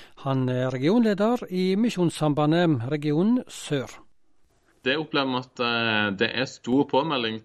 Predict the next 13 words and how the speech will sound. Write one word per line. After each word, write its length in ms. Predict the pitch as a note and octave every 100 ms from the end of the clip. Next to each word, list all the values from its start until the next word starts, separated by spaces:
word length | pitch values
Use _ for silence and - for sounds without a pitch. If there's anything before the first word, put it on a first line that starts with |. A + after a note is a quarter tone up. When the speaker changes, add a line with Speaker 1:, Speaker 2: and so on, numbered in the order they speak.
| -
Speaker 2:
til, 400 | A2+ A#2 A2 G#2
til 140 | B2 G#2+
leirene, 500 | G#2 G#2 B2 C3+ A#2 A2 G#2 G2+ G2 F#2 F#2 _ _ _ _
eh, 80 | -
nå, 320 | A2 A2 A#2+
eh, 560 | A#2 A2 G#2 G2+ G2 G#2+
i 60 | -
høst 400 | C3+ - - A2
og 400 | G#2 G#2 G2+ -
inn 160 | A#2
mot 160 | A2+ A#2+
jul. 240 | C#3 F3
Eh, 400 | D3+ B2+ A#2 G#2+